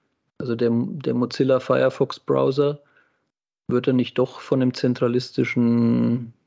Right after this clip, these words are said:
Microsoft aufgefressen? Ähm, genau, die Open Office Lösung, ist, ist sie genauso robust und funktioniert sie genauso gut wie ein, ein M S Office? Ähm,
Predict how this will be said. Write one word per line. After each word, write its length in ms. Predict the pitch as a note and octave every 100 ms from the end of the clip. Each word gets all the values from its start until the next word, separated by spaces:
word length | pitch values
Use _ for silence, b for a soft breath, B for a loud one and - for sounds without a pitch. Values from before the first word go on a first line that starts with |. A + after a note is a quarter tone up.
| _ _ _ _ _ _ _
Microsoft 640 | B2+ A#2 - B2+ - - -
aufgefressen? 840 | B2+ - - - D3+ - F3 D3+ - -
Ähm, 360 | C3 B2 B2+ -
genau, 280 | - A#2+ A#2+
die 160 | A#2+ -
Open 280 | B2 B2+ A#2+
Office 360 | - - C#3
Lösung, 500 | C3 C3+ C#3 D3+ D#3+ D3+ _ _ _ A#3+ - _ _ _ _ _ _ _
ist, 320 | C3+ - -
ist 140 | - -
sie 120 | C#3
genauso 460 | C3 B2 B2 C3+ C3+
robust 460 | B2+ D3 D3 -
und 300 | C3 B2+ B2 B B B B B B
funktioniert 500 | - B2+ - B2+ C3+
sie 100 | C#3
genauso 380 | A#2+ B2 C3 C3
gut 280 | C3 C3 A#2+
wie 240 | A#2+ A#2+
ein, 160 | B2 A#2+ - _
ein 120 | - B2+
M 200 | A#2+ C3+
S 180 | C3+ -
Office? 500 | C#3+ D#3 D3+ - - _
Ähm, 380 | E3+ B2 A#2 A#2